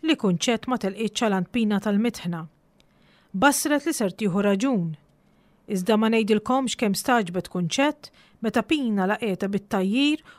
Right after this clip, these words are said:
u qaltilha li kienet ġejja għandha talli kienet serqitilha ċ-ċappetta tad-deb. M'hemmx bżonn ngħidilkom il-ġlieda li qamet wara kienet xi ħaġa ta' min jara. Kunċett tixli lil Pina bis-serq tal-barbazzal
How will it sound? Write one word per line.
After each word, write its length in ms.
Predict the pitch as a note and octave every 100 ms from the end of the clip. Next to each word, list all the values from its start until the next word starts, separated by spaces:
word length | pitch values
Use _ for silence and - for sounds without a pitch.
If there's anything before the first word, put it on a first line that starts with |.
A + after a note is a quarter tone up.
| _
u 100 | -
qaltilha 480 | A3+ G#3+ C#4+ C4+ C#4
li 80 | A3+
kienet 320 | A3+ G#3+ F#3+
ġejja 380 | B3+ A#3 F#3 G#3 C4+
għandha 400 | C4 B3 C4 C4+ - _
talli 380 | C4+ C4+ C4+
kienet 320 | C4 A3+ F#3+ -
serqitilha 560 | F#3+ - - C#4 B3+
ċ-ċappetta 560 | - G#3 - B3 - A#3 A3+
tad-deb. 480 | F#3+ F#3 D#3 _ - _ _ _ _ _ _ -
M'hemmx 380 | G3+ G#3+ G3 F3+
bżonn 240 | A#3 B3
ngħidilkom 680 | G#3+ G#3 B3+ B3 C4+ C#4 C#4 -
il-ġlieda 540 | F#3 F#3 B3 A#3+ G3
li 60 | G#3+
qamet 480 | A#3+ B3+ B3 B3 B3
wara 380 | B3 A#3+ A3 B3 - - -
kienet 320 | - G3+ G3 -
xi 80 |
ħaġa 460 | F#3 C4 B3+ A#3+ A#3
ta' 80 | A3+
min 220 | A3 A#3
jara. 300 | G#3+ G3 E3+ E3 - _ _ _ - -
Kunċett 460 | B3 A3+ - B3+ -
tixli 360 | A#3+ - B3 A#3+
lil 160 | G#3
Pina 340 | G#3 C4 A#3+ A3+
bis-serq 340 | G3 - B3 F#3+
tal-barbazzal 960 | A#3 A3 A3 G#3+ A3+ - B3 F3+ E3+